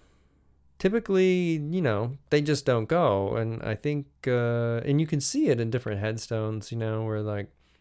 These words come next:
flowers have been left and they're just ancient, or weeds have grown up all over and things are not being taken care of on a basic level.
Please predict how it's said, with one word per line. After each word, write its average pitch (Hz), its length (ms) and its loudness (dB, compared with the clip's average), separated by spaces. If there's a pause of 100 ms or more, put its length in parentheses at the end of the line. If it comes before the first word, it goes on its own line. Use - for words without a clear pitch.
(140)
flowers 123 320 0
have 107 80 -4
been 101 200 -2
left 90 320 -6
and 95 100 -6
they're 90 80 -6
just 85 260 -10 (380)
ancient, - 520 -6 (720)
or 117 720 2
weeds 127 440 2
have 104 100 -8
grown 98 260 -4
up 85 180 -10
all 87 160 -4
over 87 220 -8
and - 320 -10
things 110 240 -4
are 107 60 -4
not 98 220 -6
being 90 240 -10
taken 104 420 -8
care 92 340 -2
of 90 140 -4
on 92 140 -6
a 82 40 -10
basic 113 440 -4
level. 95 360 -8